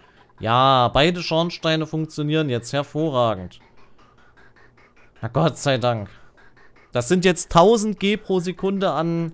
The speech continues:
an Luftabzug, die wir hier produzieren. Das ist schon mal gut. Das ist schon mal ganz ausgezeichnet. Es ist auch schon weniger geworden. Es sind jetzt nur noch sechs Kilogramm.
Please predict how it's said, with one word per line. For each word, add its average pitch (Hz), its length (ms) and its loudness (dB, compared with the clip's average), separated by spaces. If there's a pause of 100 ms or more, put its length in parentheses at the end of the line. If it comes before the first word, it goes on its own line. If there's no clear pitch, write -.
(360)
an 147 120 0
Luftabzug, 139 800 -4
die 123 120 -6
wir 117 80 0
hier 113 140 -2
produzieren. 104 680 -8
Das 120 100 -6
ist - 80 -12
schon 151 100 -6
mal 156 160 2
gut. 139 220 -4 (1600)
Das 120 140 -8
ist 143 80 -10
schon 147 160 -6
mal 143 100 2
ganz 156 240 -2
ausgezeichnet. 139 840 -6 (1700)
Es 113 120 -8
ist 156 120 -6
auch 170 140 0
schon 160 220 -6
weniger 147 340 0
geworden. 98 300 -4
Es 95 100 -12
sind 131 100 -8
jetzt 139 180 -8
nur 135 80 -6
noch 131 120 -6
sechs - 280 -10
Kilogramm. 101 520 -8